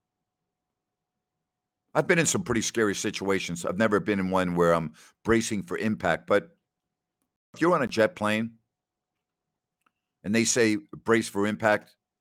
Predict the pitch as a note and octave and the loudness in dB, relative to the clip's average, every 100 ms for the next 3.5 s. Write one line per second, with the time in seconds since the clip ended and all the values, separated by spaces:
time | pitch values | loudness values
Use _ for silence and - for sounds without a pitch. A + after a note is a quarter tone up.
0 | _ C3+ D#3+ G#2+ F#2+ G#2 - F#2 F#2+ F2+ | _ 2 4 4 2 0 -2 -4 -2 -2
1 | E2 C#2+ _ _ _ _ _ _ A2+ A2+ | -4 -4 _ _ _ _ _ _ 0 2
2 | C#3 C#3 B2 A#2+ A2 E2+ G#2 - A#2 B2 | 4 4 4 0 -2 -4 -8 0 0 0
3 | G#2 F2+ G#2+ - | 0 0 0 -6